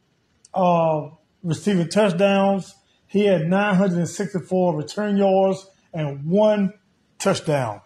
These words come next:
So he was very productive. But once again, N F L running back Kenyon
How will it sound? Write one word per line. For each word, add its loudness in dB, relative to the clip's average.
So 0
he 2
was 4
very 4
productive. 0
But 2
once 0
again, 2
N 2
F -2
L 6
running 2
back 2
Kenyon 2